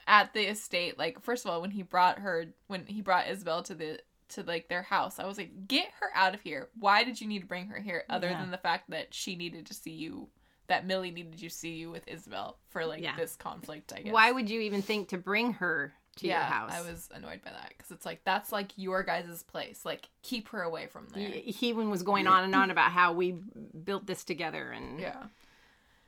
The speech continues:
Speaker 1: Um, I just felt like that could have happened not at the estate, and
Speaker 2: Yeah.
Speaker 1: point would have been made. But then Millie wouldn't have seen them, and I think that was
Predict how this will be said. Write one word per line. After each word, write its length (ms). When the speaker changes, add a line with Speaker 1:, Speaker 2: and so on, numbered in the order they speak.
Speaker 1:
Um, 600
I 120
just 160
felt 160
like 160
that 200
could 120
have 100
happened 540
not 420
at 160
the 140
estate, 460
and 480
Speaker 2:
Yeah. 160
Speaker 1:
point 260
would 100
have 80
been 140
made. 280
But 380
then 500
Millie 280
wouldn't 220
have 80
seen 220
them, 200
and 120
I 120
think 200
that 180
was 220